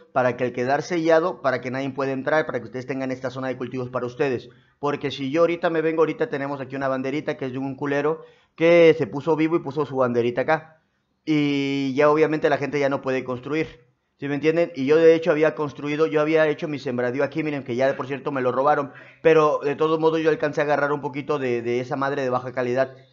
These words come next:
así que no me afectó demasiado, pero yo aquí había sembrado primero, ¿sí me entienden? Pero yo quería mostrarles ahorita cómo funciona este pedo. Como les digo, es bastante chamba porque es venir aquí y estar picando aquí hasta que tenga el treinta por ciento de porosidad. Cuando llega el treinta por ciento de porosidad,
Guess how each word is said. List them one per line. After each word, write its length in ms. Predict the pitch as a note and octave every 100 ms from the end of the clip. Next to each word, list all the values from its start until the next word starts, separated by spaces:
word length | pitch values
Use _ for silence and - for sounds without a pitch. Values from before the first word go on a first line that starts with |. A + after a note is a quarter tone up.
| _
así 260 | - B2 C3+
que 280 | C#3+ C3+ -
no 180 | B2 C3
me 80 | C3+
afectó 260 | C3 B2 B2+
demasiado, 460 | B2+ B2+ C3+ C3
pero 140 | C3 B2+
yo 120 | D3
aquí 200 | D3+ D#3+
había 200 | D3 D3+
sembrado 460 | D#3 C3 C3+ C#3+
primero, 480 | C#3+ C#3+ D3+ C#3+ - _ _ _ _ _
¿sí 100 | -
me 60 | D3
entienden? 300 | C#3+ E3 E3
Pero 180 | E3+ E3+
yo 140 | E3+
quería 220 | E3+ E3
mostrarles 420 | D#3+ D#3 D#3+ D#3+
ahorita 300 | D#3+ D3 E3
cómo 200 | D#3+ D3+
funciona 340 | C#3 C3 C#3 D3
este 180 | C#3+ C3
pedo. 300 | D3 C#3 C3
Como 200 | B2+ B2+
les 120 | B2+
digo, 340 | E3+ F3+ G3+
es 200 | C#3+ E3
bastante 460 | F3 F3 F3+ E3 E3+
chamba 380 | E3+ E3+ E3+ E3
porque 200 | C3+ D#3+
es 60 |
venir 280 | D#3 E3 E3+
aquí 400 | D#3+ E3 F3 F3+ - -
y 80 | C#3
estar 300 | C3 D3 -
picando 480 | E3 - D#3+ E3 D#3+
aquí 240 | D3+ D#3+
hasta 240 | E3 D#3
que 80 | C3
tenga 220 | A#2+ D3
el 80 | D#3
treinta 280 | D3 E3 F3+
por 120 | E3
ciento 220 | D3+ E3
de 80 | E3+
porosidad. 480 | D#3+ C#3+ C3 C#3 C#3
Cuando 220 | C#3 B2+
llega 220 | B2+ E3
el 80 | F3+
treinta 280 | F3 F3 F3+
por 120 | E3
ciento 180 | D3+ D#3+
de 60 | E3+
porosidad, 560 | C#3+ B2+ B2+ D3+ -